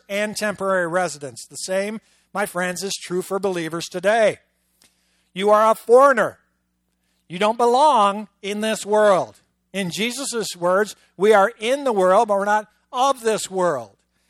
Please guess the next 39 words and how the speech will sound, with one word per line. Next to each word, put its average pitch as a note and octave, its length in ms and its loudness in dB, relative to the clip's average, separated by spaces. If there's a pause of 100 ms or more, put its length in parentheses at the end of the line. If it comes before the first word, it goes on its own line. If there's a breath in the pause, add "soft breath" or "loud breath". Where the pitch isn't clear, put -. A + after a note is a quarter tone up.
(180)
We F3 100 -6
should G#3 160 -4
not A3+ 300 -4
speak A#3 400 -10
its G3+ 180 -4
language G3+ 440 -2
or G3+ 120 2
follow F#3+ 480 0
its G3 140 -4
customs, - 760 -4 (340)
and F3 80 -6
our F#3 120 0
behavior G3 760 -4
should F#3 180 -8
be G3+ 100 -4
distinct A#3+ 520 -8
from G#3 120 -8
the G3+ 80 -4
residents F#3+ 480 -4
of F#3+ 120 -10
this F3+ 200 -10
world. G#3 440 -2 (680 soft breath)
Have F#3 80 -10
you A3 80 0
ever D#4 140 -4
traveled A3+ 380 -2
to A3 80 0
a G3 80 0
foreign F#3 420 -2
country A#3+ 520 -10 (680)
and F#3+ 120 -12
quickly G#3+ 360 -6
realized F3+ 720 -4
that D#3+ 160 -10
you E3+ 160 -12
stood F#3 400 -8
out E3+ 400 -10
rather E3+ 360 -8
obviously F#3 720 -12